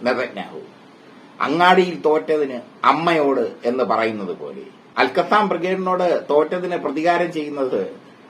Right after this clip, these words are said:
ഗസയിലെ പാവപ്പെട്ട ജനങ്ങളോട്. അവരെന്ത് പിഴച്ചു? അവർ നിരപരാധികളല്ലേ? അവർക്ക് യുദ്ധം ഒരു ശാപമാണ്. എന്തായാലും ഇസ്രായേലിനുള്ളിൽ തന്നെ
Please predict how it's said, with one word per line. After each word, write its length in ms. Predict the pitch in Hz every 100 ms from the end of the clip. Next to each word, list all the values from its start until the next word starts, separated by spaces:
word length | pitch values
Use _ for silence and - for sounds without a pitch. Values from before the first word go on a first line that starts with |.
| -
ഗസയിലെ 580 | 104 139 143 156 160 151
പാവപ്പെട്ട 600 | 107 117 127 131 131 117 107 92 90
ജനങ്ങളോട്. 880 | 107 104 107 85 - - - - 92
അവരെന്ത് 480 | 113 185 165 180
പിഴച്ചു? 400 | 131 123 120 98 - - - - - - -
അവർ 180 | 95 135
നിരപരാധികളല്ലേ? 920 | 135 151 170 175 - 156 113 85 76 - - - - - - - - - -
അവർക്ക് 560 | 120 143 180 170 123 - -
യുദ്ധം 600 | 127 127 165 147 95 - - - - -
ഒരു 140 | 120 135
ശാപമാണ്. 640 | - 117 240 113 95 - - - - - - - - - - -
എന്തായാലും 580 | 123 151 175 196 190
ഇസ്രായേലിനുള്ളിൽ 800 | 139 139 160 185 196 196 190 190
തന്നെ 320 | 180 175 147